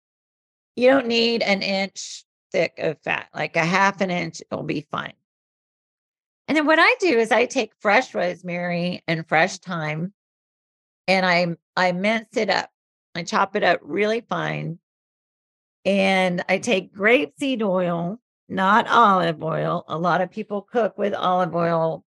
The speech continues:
but grapeseed oil has a higher cooking point, right? So less burning. And I, I lightly coat the prime rib all over, sides and everything with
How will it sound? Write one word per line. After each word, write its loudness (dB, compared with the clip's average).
but 2
grapeseed 0
oil 2
has -2
a 0
higher 0
cooking -12
point, -6
right? 0
So -2
less 0
burning. -2
And 4
I, 0
I 0
lightly 2
coat -2
the -16
prime -4
rib -2
all 4
over, 0
sides 0
and -6
everything -6
with 0